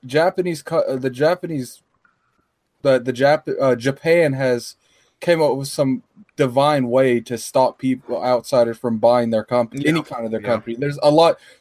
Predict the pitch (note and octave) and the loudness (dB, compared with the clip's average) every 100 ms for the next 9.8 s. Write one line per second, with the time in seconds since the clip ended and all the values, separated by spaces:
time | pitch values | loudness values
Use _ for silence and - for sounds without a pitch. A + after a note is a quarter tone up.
0 | - D#3 D#3 E3+ D#3+ G3 B3+ B3+ G3 F#3+ | 2 2 4 2 2 6 6 6 6 6
1 | F3+ C3+ - _ _ C#3 F#3+ - G#3 A3+ | 6 2 -4 _ _ 0 0 2 0 2
2 | F#3+ G#3 F#3 - - - F#3+ E3 - D3 | 2 2 0 -4 -2 2 4 4 -2 -6
3 | C#3+ C3+ B2+ D3 E3 F3 D#3+ C#3+ D#3+ D#3 | -4 -2 0 2 2 2 -2 -2 -2 -2
4 | D#3+ D3 D3 D3 C#3+ C#3 C3 C3 D#3 D#3+ | -6 -6 -8 -8 -4 -4 -4 -6 -10 -4
5 | C3 A#2+ A#2+ B2 A#2+ A#2 A2+ - - G#2+ | -2 -2 -2 -4 0 -2 -4 -12 -12 -4
6 | C3+ C3 - D#3+ F3 F#3+ G3 G#3 G#3+ G#3+ | -2 -2 -2 0 0 -2 -4 -4 -4 -8
7 | _ - D4 E4+ - C#4+ B3 G3+ - G3 | _ -2 0 2 4 4 6 2 2 2
8 | F3+ F#3+ F3 F3+ D3 F3+ E3 D3+ C3+ C3 | 4 6 4 2 -2 -6 -6 -8 -4 -2
9 | C#3+ C#3+ B2+ - C#3+ - A#2+ | -2 -4 -8 -4 -2 -2 -10